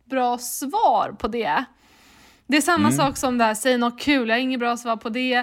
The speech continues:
Speaker 1: Jag vet inte vad jag ska säga
Speaker 2: Nej.
Speaker 1: när de vill börja s-, liksom, eh, berätta att jag gillar faktiskt inte bla, bla, bla. Och så är det någon komiker de inte gillar. Så här, "Vad ska, vad ska jag säga
Speaker 2: Ja.
Speaker 1: då?" Va,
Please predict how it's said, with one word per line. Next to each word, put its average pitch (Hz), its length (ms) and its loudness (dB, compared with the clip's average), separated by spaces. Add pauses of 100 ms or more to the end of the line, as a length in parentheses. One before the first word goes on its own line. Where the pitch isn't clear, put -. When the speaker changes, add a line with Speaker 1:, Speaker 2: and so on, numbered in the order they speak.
(360)
Speaker 1:
Jag 262 140 2
vet 262 40 -4
inte 269 140 0
vad 254 80 4
jag 247 60 2
ska 254 160 -2
säga 269 360 2
Speaker 2:
Nej. 262 160 2
Speaker 1:
när 254 100 4
de 254 100 2
vill 254 120 0
börja 233 240 0
s-, 226 160 -8 (140)
liksom, 226 520 -4 (500)
eh, 247 80 -10 (300)
berätta 240 500 -2
att 220 160 -2
jag 330 220 2
gillar 381 540 0
faktiskt 240 480 -4
inte 214 360 -6
bla, 208 260 -2
bla, 214 180 -2
bla. 196 180 0
Och 214 80 -2
så - 80 -4
är 214 100 -2
det 208 60 -4
någon 208 200 -6
komiker 202 440 -8
de 202 120 -6
inte 202 200 -6
gillar. 202 340 -4
Så 214 100 -8
här, 220 120 0
"Vad 247 160 -4
ska, 247 140 -12
vad 254 200 -6
ska 262 120 -8
jag 254 60 -6
säga 247 240 -4
Speaker 2:
Ja. 214 80 -2
Speaker 1:
då?" 247 460 0 (440)
Va, 240 120 2